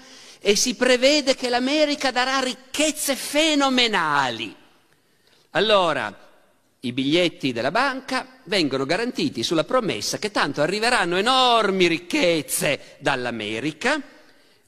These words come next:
e Lao crea una compagnia commerciale autorizzata dalla monarchia, gemella della banca, la quale compagnia commerciale ottiene dalla monarchia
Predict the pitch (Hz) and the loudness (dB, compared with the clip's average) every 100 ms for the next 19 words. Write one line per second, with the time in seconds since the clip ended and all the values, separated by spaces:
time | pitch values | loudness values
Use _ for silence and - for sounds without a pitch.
0 | _ - 214 208 190 240 277 330 320 - | _ -2 2 2 2 2 4 4 2 0
1 | - - - _ - 247 254 208 180 165 | -10 -20 -20 _ -4 0 2 2 0 0
2 | 175 165 175 165 151 147 160 - 196 226 | -2 0 0 0 2 0 0 0 0 2
3 | 277 196 143 135 120 131 123 113 107 101 | 0 0 -2 -2 -2 0 -2 -2 -4 -4
4 | 101 90 - 104 120 - - _ _ - | -6 -8 -10 -6 -6 -6 -12 _ _ -2
5 | 185 190 196 175 156 139 127 117 127 131 | 0 2 2 2 0 -2 -2 0 0 -2
6 | 143 269 - - - _ _ _ _ - | -2 -4 -4 -20 -20 _ _ _ _ -10
7 | 127 170 202 196 185 185 196 220 202 196 | -2 2 2 2 0 0 0 2 2 0
8 | 202 - 285 294 214 226 - 240 254 202 | 0 0 2 0 0 -4 -4 0 2 0
9 | 170 151 135 175 185 156 139 127 - 180 | -2 -2 0 0 0 -2 -2 -4 -6 -4
10 | 208 214 208 | 0 0 -2